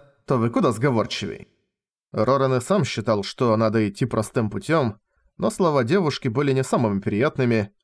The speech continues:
потому мужчина стал пить, избавляясь от недовольства на лице. "Это ведь неплохое предложение. Конечно же, сам тест вполне простой,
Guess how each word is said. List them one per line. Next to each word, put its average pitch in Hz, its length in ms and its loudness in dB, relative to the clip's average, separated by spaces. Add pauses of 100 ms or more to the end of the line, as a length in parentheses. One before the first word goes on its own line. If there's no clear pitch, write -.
(260)
потому 127 300 0
мужчина 123 340 0
стал 101 320 -2
пить, 139 320 -4 (280)
избавляясь 107 600 0
от 131 80 -6
недовольства 151 480 2
на 139 80 4
лице. - 500 -4 (680)
"Это 120 200 0
ведь 123 140 0
неплохое 131 500 0
предложение. 110 760 -2 (560)
Конечно 208 380 2
же, 147 120 -2
сам 127 300 0
тест 156 260 -2
вполне 123 380 0
простой, 120 560 0